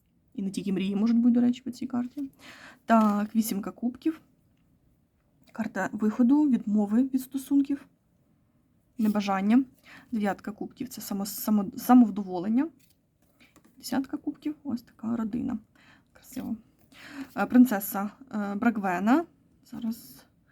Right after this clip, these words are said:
Е, це герої, герої з епосу про Трістана і Ізольду. Принц кубків — це Трістан. Королева Ізольда. І король — це Марк. Е, це її чоловік, ну, типу, офіш-, офіційний.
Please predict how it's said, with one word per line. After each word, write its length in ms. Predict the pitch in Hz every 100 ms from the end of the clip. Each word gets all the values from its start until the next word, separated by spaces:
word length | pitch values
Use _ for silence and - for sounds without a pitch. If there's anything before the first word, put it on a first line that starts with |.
| _ - - _ 185
Е, 180 | 180
це 300 | 175 202 196
герої, 460 | 208 214 214 208 208
герої 420 | 214 214 202 190
з 380 | 190 - 185 185
епосу 400 | - 208 208 -
про 140 | -
Трістана 400 | - - - 190
і 80 | 185
Ізольду. 380 | 180 175 180 196
Принц 320 | - 240 220
кубків — 340 | - - - -
це 140 | -
Трістан. 560 | - 220 - 180 196 269 - _ _ _ _ _ _ _ _
Королева 500 | 220 214 180 170 190
Ізольда. 500 | 202 190 175 170 269 - _ _ _ _ _ _ _ _ - - _ -
І 100 | 220
король — 440 | 214 196 269 349 -
це 120 | 254
Марк. 380 | 190 - - -
Е, 200 | 180 175 175
це 200 | 220 226
її 360 | 202 190 208
чоловік, 520 | - 185 175 233 262 -
ну, 120 | 180
типу, 200 | 170 185
офіш-, 380 | - - - 214
офіційний. 500 | 220 - - -